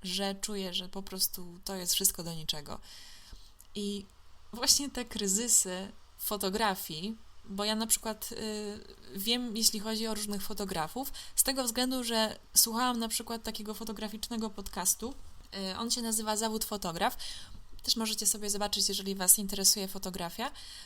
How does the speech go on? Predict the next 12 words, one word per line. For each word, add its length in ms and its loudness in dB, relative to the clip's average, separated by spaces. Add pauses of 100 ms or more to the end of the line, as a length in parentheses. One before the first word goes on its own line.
to 80 -6
tam 160 -2
właśnie 380 2
różni 260 0
fotografowie, 920 -2 (100)
w 180 -12
ogóle 320 -4 (680)
to 120 -4
są 200 0
różne 340 2
rodzaje 320 -2
fotografii, 640 -4